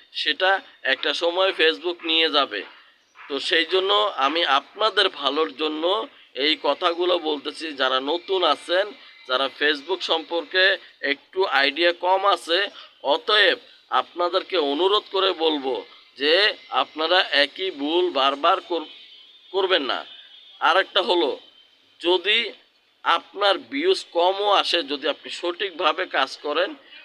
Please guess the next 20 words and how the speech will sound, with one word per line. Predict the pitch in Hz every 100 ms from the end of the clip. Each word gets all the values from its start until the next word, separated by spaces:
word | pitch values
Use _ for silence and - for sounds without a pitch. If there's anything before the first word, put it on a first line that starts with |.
| -
আমার | 135 180 208
মতো | 196 175 - 117 - _ _ -
এভাবে | 147 156 196 185 151 87 - _ _
প্রতিদিন | - 190 202 202 170 190 165 117 -
আপনার | 113 127 - 160 170 - _ -
আর্নিং | 139 160 180 175
আসবে। | 160 139 101 107 85 _ _ -
কম | 170 180
হোক, | 165 220 202 160 143
বেশি | 151 170
হোক, | 165 208 208 - - - -
আর্নিংটা | 139 151 175 165 170
ভালো | 135 147 139 139
আসবে। | 127 110 95 95 - _ _
দেখেন, | 139 139 196
আমার | 156 151 147
স্ক্রিনে | 139 - 165 165
থাকা | 165 147 117 80 - - _ 117
রেকর্ড, | 127 123 151 123 - - _ _
আমার | 113 139 147